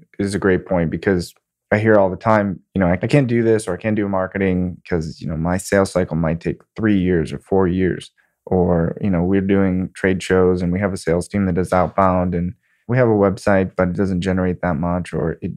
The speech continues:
we get some leads through there, but a different team handles that. And then, like you said, you know, we're using a MailChimp or something like that to just send a broad email out. It's not segmented by industry or anything like that. And then on the other side, you see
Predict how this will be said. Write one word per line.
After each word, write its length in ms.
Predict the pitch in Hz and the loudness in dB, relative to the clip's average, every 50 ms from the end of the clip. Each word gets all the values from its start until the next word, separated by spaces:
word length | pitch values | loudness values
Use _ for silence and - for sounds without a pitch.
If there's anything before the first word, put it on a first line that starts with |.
| - _ | -12 _
we 80 | - 95 | -6 -4
get 140 | 101 92 - | -4 -4 -2
some 220 | - 117 110 107 | 0 0 0 2
leads 240 | 110 110 104 101 - | 2 0 0 -2 -2
through 180 | - 104 98 95 | -2 0 2 2
there, 360 | 92 92 92 92 90 - - _ _ _ _ _ | 4 4 4 2 0 -2 -6 _ _ _ _ _
but 100 | 82 87 | 0 0
a 80 | 92 85 | 2 2
different 300 | 101 98 - 101 95 85 | 2 2 2 0 -2 0
team 200 | 110 98 95 95 | 0 -2 0 0
handles 320 | 95 92 90 87 87 98 | 0 0 0 0 0 2
that. 340 | 95 87 87 87 82 - - _ _ _ _ _ _ - | 2 2 2 0 -2 -4 -8 _ _ _ _ _ _ -2
And 120 | 104 95 | -2 0
then, 60 | 95 | 0
like 140 | 95 92 - | 0 -2 -4
you 60 | 98 85 | -6 -2
said, 360 | - 95 90 85 67 - - _ _ _ | 2 2 2 2 2 -2 -10 _ _ _
you 60 | 85 | -2
know, 60 | 76 | -2
we're 120 | 85 92 90 | 0 0 0
using 420 | 95 101 101 95 98 92 90 87 | 2 0 0 2 0 0 0 0
a 40 | 87 | 0
MailChimp 580 | 90 90 90 90 87 - - 92 90 90 85 - | 0 0 0 0 -2 -2 -2 -2 -2 -2 -4 -6
or 80 | 90 90 | -8 -8
something 280 | - - 95 90 82 92 | -6 -6 -6 -4 -4 -2
like 200 | 85 85 85 - | -2 -2 0 0
that 200 | 90 90 90 - | 0 0 0 -4
to 60 | - | -4
just 220 | 104 98 92 - - | -4 -4 -4 -2 0
send 200 | 107 98 92 90 | 0 2 2 2
a 60 | 82 | 0
broad 300 | - - 101 95 95 92 | 2 4 4 4 4 4
email 320 | 90 90 92 92 90 90 90 | 0 -4 -4 -4 -2 -2 -2
out. 260 | 90 92 90 82 - _ _ _ _ _ _ | -4 -4 -8 -10 -12 _ _ _ _ _ _
It's 100 | _ - 104 | _ 0 2
not 260 | 104 104 95 90 - | 2 2 2 0 -2
segmented 520 | - 110 101 92 95 95 95 95 90 85 | 0 0 2 2 2 2 2 2 0 2
by 340 | - 90 87 85 82 85 - - _ - | 2 2 2 2 2 0 -2 -6 _ -4
industry 440 | 101 90 82 - - - 92 90 87 | -2 -2 -2 -2 -2 -2 0 0 0
or 60 | 87 | 0
anything 260 | 87 73 80 - - | -2 -4 -6 -6 -6
like 180 | 82 87 82 - | -8 -8 -2 0
that. 260 | 101 90 71 - - _ _ _ _ _ _ _ _ _ - | 0 0 0 -2 -8 _ _ _ _ _ _ _ _ _ 0
And 80 | 117 | 2
then 100 | 107 95 | 2 2
on 60 | 98 123 | 2 2
the 40 | 151 | 2
other 120 | 160 135 | 0 0
side, 240 | 110 - 107 101 98 | 0 0 0 0 0
you 80 | 92 90 | -2 -6
see 380 | - - 104 98 92 95 - | -6 -6 -4 -4 -4 -6 -10